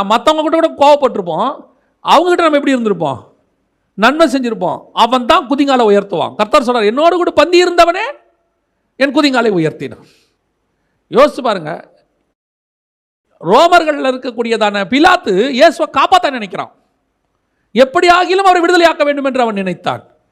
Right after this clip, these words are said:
ஆனா அவர் எந்த கோத்திரத்துல பிறந்தாரோ, எந்த தேசத்துக்காக வந்தாரோ, எந்த ஜனங்களுக்காக வந்தாரோ, அவன் தான் அவரை கொல்லணும்னு நினைக்கிறான். அவன் கொல்லணும்னு நினைச்சது மட்டும் இல்லாம, இவர்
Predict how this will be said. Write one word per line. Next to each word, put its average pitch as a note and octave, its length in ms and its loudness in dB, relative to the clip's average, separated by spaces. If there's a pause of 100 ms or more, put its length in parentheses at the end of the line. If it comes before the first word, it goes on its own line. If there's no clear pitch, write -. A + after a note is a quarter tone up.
(340)
ஆனா F#3+ 240 2 (260)
அவர் F#3+ 240 2
எந்த C4 300 2
கோத்திரத்துல C#4 520 0
பிறந்தாரோ, G#3 480 2 (160)
எந்த C4 360 0
தேசத்துக்காக A#3+ 640 0
வந்தாரோ, G#3+ 480 2
எந்த C4+ 220 -2
ஜனங்களுக்காக C4 520 0
வந்தாரோ, G#3 340 2 (360)
அவன் D#4 320 2
தான் G4 200 4
அவரை D4 260 0
கொல்லணும்னு C4+ 560 -2
நினைக்கிறான். C#3 360 -14 (1200)
அவன் C4 360 2
கொல்லணும்னு G4 380 2
நினைச்சது D4+ 240 -2
மட்டும் C#4+ 280 -2
இல்லாம, G#3+ 240 2 (420)
இவர் B3+ 260 2